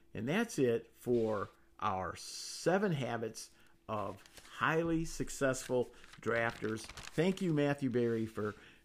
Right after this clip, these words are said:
putting that out every year. I enjoy that article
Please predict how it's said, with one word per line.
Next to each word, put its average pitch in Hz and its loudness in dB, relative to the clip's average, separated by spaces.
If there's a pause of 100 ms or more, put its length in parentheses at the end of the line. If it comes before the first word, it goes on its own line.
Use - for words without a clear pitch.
(100)
putting 180 8
that 135 2
out 120 4
every 123 0
year. 117 0
I 113 0
enjoy 117 0
that 131 0
article 113 -2